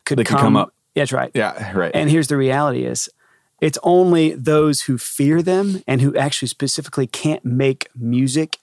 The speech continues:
Speaker 1: in their presence
Speaker 2: Whoa.
Speaker 1: that they have the most control over. And of course, the music then becomes this, I would say, analogy for, for beauty, you know, to, to live life with, with confidence
Speaker 2: Wonder.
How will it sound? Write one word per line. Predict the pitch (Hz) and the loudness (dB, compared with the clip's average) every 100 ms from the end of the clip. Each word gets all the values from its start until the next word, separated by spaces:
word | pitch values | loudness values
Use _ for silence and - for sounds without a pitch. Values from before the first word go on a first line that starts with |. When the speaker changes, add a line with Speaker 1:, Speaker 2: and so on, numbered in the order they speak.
| - | -4
Speaker 1:
in | 127 | -2
their | 127 | -2
presence | 113 - 113 127 190 - - - | -6 -6 -4 -4 -4 -6 -8 -6
Speaker 2:
Whoa. | 107 107 104 107 104 95 82 | -4 0 2 2 2 0 0
Speaker 1:
that | 139 | -2
they | 143 | 0
have | 139 127 | 0 0
the | |
most | 123 120 - | 0 0 -2
control | - 117 - 123 107 | -6 -6 -2 -2 -2
over. | 120 113 | -6 -4
And | 127 | -2
of | 139 | 0
course, | 165 147 | -2 -2
the | 147 | 0
music | 143 151 139 123 | 2 2 0 -2
then | 127 127 | 0 -2
becomes | 127 127 120 120 | -2 -2 -2 -4
this, | 123 - - - - - _ _ | -6 -6 -10 -18 -20 -20 _ _
I | - 151 | 0 2
would | 147 | 0
say, | - 127 | 0 0
analogy | 127 127 120 123 123 | 2 2 2 0 -2
for, | - 120 | -2 -4
for | - 117 | -4 -4
beauty, | 110 139 151 123 107 _ _ | 0 2 2 0 -6 _ _
you | 127 | -4
know, | 123 120 123 | 0 0 -2
to, | - 127 | -2 -4
to | - 143 | -4 -4
live | 135 156 127 | 0 2 2
life | 135 131 135 - | 2 2 0 -4
with, | 131 123 - | -6 -6 -8
with | - - | -12 -12
confidence | - 143 - - 185 202 - | -6 -4 -4 -2 -2 -2 0
Speaker 2:
Wonder. | 208 135 - | 2 2 2